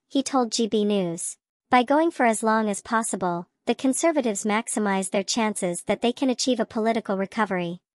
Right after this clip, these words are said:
The P M will only go early if there is a fairly dramatic turnaround in the polls by the spring of next year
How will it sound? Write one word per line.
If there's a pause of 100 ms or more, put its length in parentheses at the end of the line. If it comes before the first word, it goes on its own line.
(180)
The
P
M
will
only
go
early
if
there
is
a
fairly
dramatic
turnaround
in
the
polls
by
the
spring
of
next
year